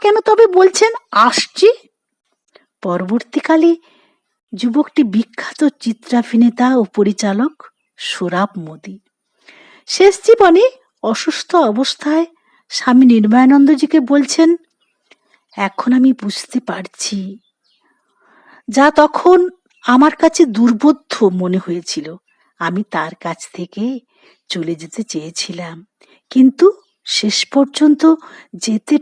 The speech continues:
পারিনি। আমরা কেউই পারিনি। মায়ের কাছেই আমাদের ফিরে আসতেই হবে। আমাদের জীবনের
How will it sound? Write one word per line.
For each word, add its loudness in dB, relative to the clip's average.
পারিনি। 2
আমরা -2
কেউই 2
পারিনি। -2
মায়ের -10
কাছেই 0
আমাদের -6
ফিরে -4
আসতেই -4
হবে। -16
আমাদের 2
জীবনের 2